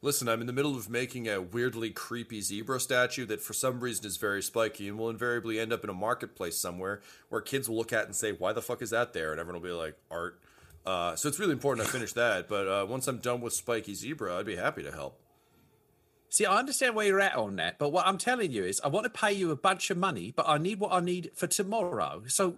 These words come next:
Speaker 2: if you can
Speaker 1: Tomorrow?
Speaker 2: delay the spiky zebra what the fuck for a day, and I can just get this done overnight, then I can pay you a bunch of money, and we'll both be happy.
Speaker 1: Okay, you'll also need to pay off the bylaw officers who will no doubt come by and ticket me for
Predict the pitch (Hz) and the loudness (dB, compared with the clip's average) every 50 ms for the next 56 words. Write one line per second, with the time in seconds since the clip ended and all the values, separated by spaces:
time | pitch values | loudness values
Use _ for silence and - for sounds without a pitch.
0 | - - 165 160 - 185 175 - 220 180 147 - 185 185 202 240 277 285 277 254 | -4 -4 -4 -2 -2 -4 -2 0 0 0 4 4 6 6 8 8 6 6 4 2
1 | 226 - 151 151 185 - - - - 208 202 202 196 - 202 170 151 208 202 180 | 0 -2 -2 0 2 2 2 4 4 4 4 4 4 2 0 0 2 0 2 4
2 | 196 190 175 214 220 208 190 - - 135 113 113 - - - 170 151 135 123 113 | 4 6 6 6 6 6 2 2 4 4 4 4 2 0 0 2 2 2 2 2
3 | - 214 190 113 80 78 139 170 - _ _ _ _ _ _ _ - 151 156 180 | 4 4 4 4 4 -2 -6 -6 -10 _ _ _ _ _ _ _ 2 4 6 6
4 | 202 202 - 226 175 - 185 170 - - 226 208 226 214 - - - 214 190 190 | 6 4 4 0 0 2 4 4 4 4 2 2 6 6 8 8 8 8 6 8
5 | 190 185 175 190 185 202 226 190 107 104 123 - _ _ _ _ _ _ _ _ | 6 6 6 6 6 6 6 6 4 4 0 -2 _ _ _ _ _ _ _ _
6 | - 226 233 160 135 143 - 151 156 143 175 156 - - 196 190 190 185 175 - | 4 6 6 6 4 0 0 0 2 2 2 2 4 4 4 6 6 4 6 6
7 | 220 233 226 - - 151 117 104 73 - 73 87 131 143 - _ _ _ _ _ | 6 4 4 2 0 0 0 -2 -4 -6 -8 -10 -10 -12 -12 _ _ _ _ _
8 | - 160 170 180 147 180 196 196 175 - - 220 208 220 247 247 - - 92 - | 0 4 4 6 6 8 6 6 6 4 0 2 4 4 2 2 -2 -6 -10 -10
9 | - - _ _ _ _ - 95 92 113 110 104 98 95 - 101 110 110 110 113 | -12 -18 _ _ _ _ -10 -6 0 2 2 4 4 2 0 -2 -2 0 0 0
10 | 120 131 127 - 127 127 127 - - - 117 113 113 107 104 - - - 87 87 | 0 0 0 -2 -2 -4 -6 -6 -6 -2 2 2 4 4 2 0 -2 -6 -4 0
11 | 92 98 101 98 95 92 92 87 87 90 - - - 92 85 82 - 101 90 87 | 0 2 2 2 2 0 0 0 0 -2 -4 -6 -6 -6 -6 -6 -6 -8 -6 -6
12 | 90 92 92 90 92 90 87 - 98 98 92 95 90 85 80 80 - 110 104 - | -4 -6 -4 -4 -4 -6 -6 -8 -10 -6 -2 -2 -2 -2 -4 -4 -6 -6 -6 -8
13 | 101 - - 90 87 85 - - 87 80 76 - | -12 -12 -10 -10 -10 -10 -8 -8 -8 -8 -8 -10